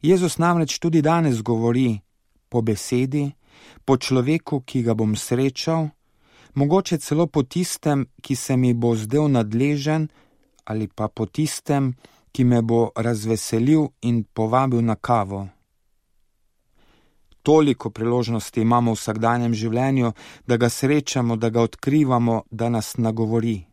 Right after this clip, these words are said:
Mi pa polni svojih načrtov, velikokrat polnih samih sebe, spregledamo najprej človeka, ki ga vidimo, v človeku pa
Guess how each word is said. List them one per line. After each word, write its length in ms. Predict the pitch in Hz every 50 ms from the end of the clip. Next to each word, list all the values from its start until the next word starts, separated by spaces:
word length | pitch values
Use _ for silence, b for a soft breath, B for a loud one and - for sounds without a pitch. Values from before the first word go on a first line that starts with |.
| _ _ _ _ _ _ _ _ _ _ _ _ _ _ _ _ _ _ _ _ _ _ _ _ _ _
Mi 160 | - 131 143 139
pa 180 | - - 117
polni 460 | - - - 131 139 143 139 127 117
svojih 400 | 101 - - - 117 117 117 104
načrtov, 720 | 107 110 107 - - - 135 127 127 - - 127 120 113 107 B B B B B B B B B
velikokrat 640 | - 127 135 170 190 - - 147 123 - 143 139 131 - _
polnih 560 | - 160 160 160 160 156 147 139 127 120 -
samih 400 | - - - 131 127 127 120 107
sebe, 540 | - - - - 131 131 131 123 123 117 107 -
spregledamo 960 | - - - - - - 160 110 104 117 127 147 151 147 143 139 139 135 135 131 123 123 _ _ _ _ _ _ _ _ _ _ _ _ _ _ _ _ _ B B B B B B B B B B -
najprej 320 | 147 170 185 - 185 180 165
človeka, 680 | - - - 135 123 117 143 165 - - - 135 120 -
ki 160 | - 120 107
ga 80 | 110 104
vidimo, 480 | 104 131 156 143 156 143 135 127 123 117 113 104 - _ _ b b b b b b b
v 160 | b - 127 113
človeku 640 | - - - 120 117 123 160 180 - - - 139
pa 180 | 131 - - 110